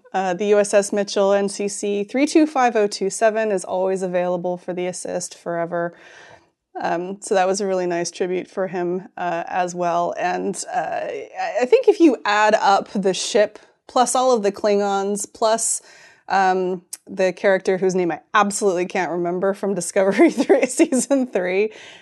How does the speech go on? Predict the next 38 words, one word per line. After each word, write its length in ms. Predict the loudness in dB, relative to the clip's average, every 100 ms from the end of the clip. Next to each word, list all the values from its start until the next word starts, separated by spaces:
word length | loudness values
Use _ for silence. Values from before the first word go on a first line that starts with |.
| -2
uh, 200 | 4 4
it's 240 | 4 0 0
gotta 320 | 0 4 4
be 600 | 4 2 0 -4 -2 -4 -4 -8 2
getting 340 | 6 6 4
on 300 | 2 0 -2
to 260 | -4 -4 -2
be 460 | 0 0 -2 -4 -10 -18 -12
some 400 | -8 -8 -4 -2
of 100 | 0
the 60 | 2
most 340 | 2 0 0
appearances 600 | -6 -2 -2 -2 -4 -4 -4
ever. 440 | -2 -4 -6 -10 _ _ _ _ _ _ _ _ _ _ _
Somebody 280 | -4 -2 -2
tally 300 | 0 0 2
that 180 | 0 -2
up 160 | -6
for 180 | -10 -12
me. 240 | -10 -10 -12 _ -8
Anyway, 400 | -4 -2 -4 -8 -20 -20 -12 -2
uh, 160 | 0 2
well 180 | 2
done 180 | 2 0
to 80 | -2
Kenneth 300 | -4 -4 -4
Mitchell, 560 | -6 -2 -2 0 -4 _ -10
and 400 | -6 -4 -6 -8
it's, 320 | -14 -12 -6
uh, 260 | -4 -2 -4 _ _ _ _ -8
lovely 260 | -6 -4 -8
to 100 | -8
see 240 | -10 -10
him 200 | -6 -6
honored 380 | -6 -8 -10 -12
in 180 | -14 -14
that 240 | -16 -16
way. 300 | -18 -18